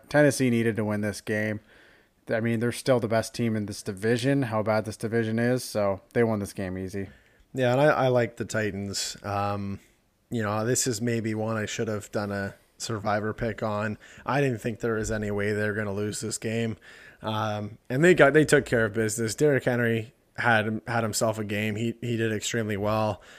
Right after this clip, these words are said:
Speaker 2: Um, you know, it's, uh, it's one of those things where, again, you know, if, if you're a team like them,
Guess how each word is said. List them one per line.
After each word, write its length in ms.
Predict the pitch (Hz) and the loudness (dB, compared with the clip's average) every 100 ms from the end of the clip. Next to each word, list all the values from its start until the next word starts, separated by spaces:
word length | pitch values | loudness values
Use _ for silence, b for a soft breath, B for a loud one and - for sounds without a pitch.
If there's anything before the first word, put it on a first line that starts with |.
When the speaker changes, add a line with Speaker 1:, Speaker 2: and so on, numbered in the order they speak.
| B B - | B B -4
Speaker 2:
Um, 680 | 110 107 104 101 101 98 - _ _ _ _ _ 120 | 0 0 0 0 -2 -6 -10 _ _ _ _ _ -6
you 80 | 113 | -4
know, 200 | 104 101 - | -4 -8 -12
it's, 420 | 120 117 104 - 123 | -6 -4 -2 -2 0
uh, 400 | 113 110 107 101 - | 0 2 0 -4 -8
it's 100 | - | -2
one 120 | 156 | 0
of 60 | 147 | 2
those 220 | 139 - | 0 0
things 300 | 131 123 107 | -4 -4 -4
where, 120 | 110 | -4
again, 460 | 104 117 120 117 104 b b b _ _ _ _ _ _ | -2 0 0 -2 -6 b b b _ _ _ _ _ _
you 100 | 123 | -4
know, 160 | 107 98 | -2 -2
if, 140 | 131 | -2
if 180 | 143 139 | 0 2
you're 140 | 151 180 | 4 4
a 80 | |
team 280 | 127 151 147 | 4 0 0
like 260 | 139 127 113 | 2 0 0
them, 400 | 117 120 120 | 0 2 0